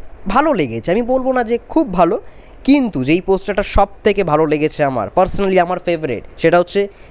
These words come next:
মিমি চক্রবর্তীর পোস্টারটা। কারণ, কারণটা কি, কেন ওটা বেশি ভালো লেগেছে এবং কেন ওটা কি বেশি ভালো বলছি, তার কারণটা হচ্ছে সেই পোস্টারটা একটু ভালো করে লক্ষ্য করে দেখো,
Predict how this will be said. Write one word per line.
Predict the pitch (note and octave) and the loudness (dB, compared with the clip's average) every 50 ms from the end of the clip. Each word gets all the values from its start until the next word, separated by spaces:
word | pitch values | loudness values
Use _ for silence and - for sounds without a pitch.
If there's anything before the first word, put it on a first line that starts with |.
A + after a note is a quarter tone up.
| - - | -12 -6
মিমি | B2 C#3 E3 F3+ F#3 F#3+ | 0 2 2 2 2 0
চক্রবর্তীর | - F#3 D#3 - - D3+ D3 C#3 C3 - D3+ C3+ - | 2 2 2 2 2 2 2 0 -2 -4 -8 -8 -6
পোস্টারটা। | C#3+ C3 - - - A#2 - - G#2 | -6 -6 -4 0 -2 -2 -2 -2 -8
কারণ, | - - D#3+ E3+ G#3 G#3 D#3+ A#2 F2+ F2+ - | -2 2 2 4 4 4 2 -2 -6 -6 -2
কারণটা | D#3 D#3+ F#3 G3 G#3 G#3+ G3+ G#3+ F#3+ | 2 2 2 2 0 -2 0 -2 -2
কি, | E3+ - C3+ A#2 | -2 -4 -10 -2
কেন | - D#3+ E3 F#3 | -2 0 0 0
ওটা | F#3 F3 D#3+ - F3 | -2 -2 0 -2 -2
বেশি | D#3 D3+ - - | -2 -2 -6 -4
ভালো | D#3+ D3 C#3+ D3 D3+ | -4 0 0 0 0
লেগেছে | D3 D3 D3 D3+ E3 | 0 0 -2 -2 -4
এবং | D#3 D#3 D3+ - - | -4 -8 -8 -8 0
কেন | - D3 D3 | 0 0 2
ওটা | D#3+ D#3 C#3+ - D3+ | 2 -2 0 -2 -4
কি | - E3 D3 | -4 -4 -6
বেশি | C3 B2 - | -4 -4 -4
ভালো | C#3 A#2 B2 C#3 D3 C#3+ | 0 2 2 4 2 4
বলছি, | D3+ F#3 G#3+ A3 F3 - - G#2+ F#2 - - - - - - - - - | 4 2 2 2 -2 -8 -10 -12 -12 -14 -18 -20 -20 -20 -20 -20 -12 -2
তার | - D#4+ - | 0 0 0
কারণটা | - - C3+ D#3+ F3+ G#3 G#3 A#3 G#3 | 2 2 2 2 2 2 2 0 0
হচ্ছে | D#3+ D3 C#3+ C#3+ - - C#3+ C#3 D#3+ F#3 - - - - - | 0 -2 -8 -8 -6 -2 -2 -2 -2 -2 -6 -16 -20 -12 -2
সেই | - A3+ A3+ | 0 0 0
পোস্টারটা | G#3+ - F#3 F#3+ - - A3 G#3+ G#3+ | 2 0 0 0 0 -2 -8 -10 -6
একটু | - A#3 | -6 -6
ভালো | F#3 C#3+ D3+ D#3 F#3+ | -2 0 2 2 2
করে | - G#3 G#3+ | 4 4 2
লক্ষ্য | G3+ F3 E3+ - - G#3+ | 2 2 -2 -2 -4 -4
করে | F#3+ G#3 G3+ G#3 | -2 -2 -2 0
দেখো, | F3+ E3+ D#3+ - G#3+ A#3+ | 0 0 -2 0 -2 -4